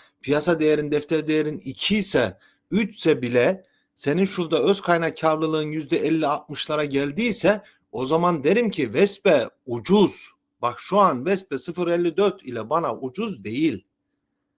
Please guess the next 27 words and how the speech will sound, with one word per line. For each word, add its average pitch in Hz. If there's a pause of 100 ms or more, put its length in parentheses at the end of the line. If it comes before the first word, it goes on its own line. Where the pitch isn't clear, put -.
(240)
Ha, 143 (240)
niye 175
yatırım 190
yapacağım? 175
Sana 214
niye 147
yatırım 180
yapmayacağım? 117 (260)
Soru 262
soruyorum. 110 (260)
Vespe 220
sana 202
niye 220
yatırım 139
yapmam 113
gerekiyor? 110
Yahut 190
da 214 (260)
yatırım 214
yaptıysam 190
bu 196
yatırımda 196
ısrar 175
etmem 196
gerekir 180
mi 131
diye 202